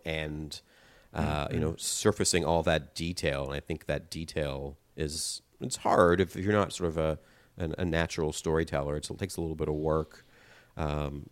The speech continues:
Speaker 1: to do, but I think that's what gets it to, gets us to have these kinds of reactions like you're describing, where you,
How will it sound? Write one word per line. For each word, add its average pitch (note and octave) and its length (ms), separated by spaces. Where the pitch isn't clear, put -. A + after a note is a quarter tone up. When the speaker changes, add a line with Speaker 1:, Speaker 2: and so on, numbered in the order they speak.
Speaker 1:
to - 100
do, G2+ 280
but E2 200
I E2 80
think - 400
that's F#2+ 340
what E2 200
gets - 260
it D2 140
to, - 160
gets - 220
us C#2+ 100
to - 140
have C#2+ 240
these D2 160
kinds C#2 260
of C2+ 140
reactions C#2+ 520
like C2 280
you're E2+ 140
describing, C#2+ 640
where D2 140
you, D2+ 260